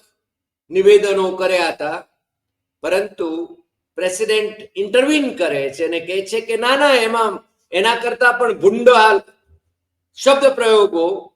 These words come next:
મારે માટે ઘણા બધા લોકોએ કહ્યા છે." એટલે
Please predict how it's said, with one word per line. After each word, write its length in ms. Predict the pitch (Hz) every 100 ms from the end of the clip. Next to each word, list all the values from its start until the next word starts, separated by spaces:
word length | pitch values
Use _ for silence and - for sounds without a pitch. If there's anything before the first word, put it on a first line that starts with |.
| _ _ -
મારે 360 | 180 226 233 214
માટે 400 | 190 180 175 165 185 180 _ _ _ _
ઘણા 260 | 160 226 233
બધા 260 | 202 190
લોકોએ 560 | 175 165 165 160 151 147
કહ્યા 400 | 147 127 123 110
છે." 240 | 107 101 90 104 - _ _ _ 160
એટલે 400 | 185 190 170